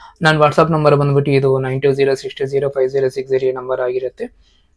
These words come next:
ನಿಮ್ಗೆ ಏನಾದ್ರೂ ಬೇಕಿದ್ರೆ ಬಂದು ಜಿ ಸೆವೆನ್ ಅಲ್ಲಿ ಆರ್ಡರ್ ಮಾಡಿ. Thank you.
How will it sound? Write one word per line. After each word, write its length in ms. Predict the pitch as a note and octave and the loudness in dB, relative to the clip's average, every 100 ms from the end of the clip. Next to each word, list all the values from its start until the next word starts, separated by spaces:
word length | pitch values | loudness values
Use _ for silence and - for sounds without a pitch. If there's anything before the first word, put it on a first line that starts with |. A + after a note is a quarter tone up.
| - | -6
ನಿಮ್ಗೆ 280 | D#3+ E3+ D#3 | -2 2 2
ಏನಾದ್ರೂ 300 | D3 C#3+ C#3 | 2 2 2
ಬೇಕಿದ್ರೆ 360 | C3 C#3 C#3+ | 0 -2 -4
ಬಂದು 240 | C#3 C3+ D3+ | -4 -4 -6
ಜಿ 220 | C#3+ C3+ | -6 -6
ಸೆವೆನ್ 240 | C3+ C3 | -6 -8
ಅಲ್ಲಿ 180 | C#3 F#3+ | -6 -4
ಆರ್ಡರ್ 260 | C#3 C3 B2+ | -4 -8 -12
ಮಾಡಿ. 400 | B2 B2 B2 D#3 | -16 -16 -16 -16
Thank 580 | E3 C#3 B2+ B2+ - | -16 -16 -20 -20 -16
you. 240 | D#3+ D#3 | -12 -12